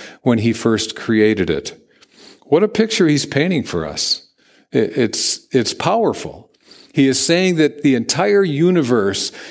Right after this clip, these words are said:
is distressed, that it is not fulfilling its intended purpose, and it groans under the weight of that reality.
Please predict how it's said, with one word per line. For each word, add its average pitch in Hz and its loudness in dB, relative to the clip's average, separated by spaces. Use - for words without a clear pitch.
is 117 2
distressed, 123 0
that 131 2
it 131 2
is 120 2
not 151 0
fulfilling 156 0
its 117 0
intended 139 0
purpose, 131 0
and 113 2
it 107 0
groans 143 2
under 135 2
the 120 2
weight 107 0
of 104 -4
that 101 -2
reality. 90 -4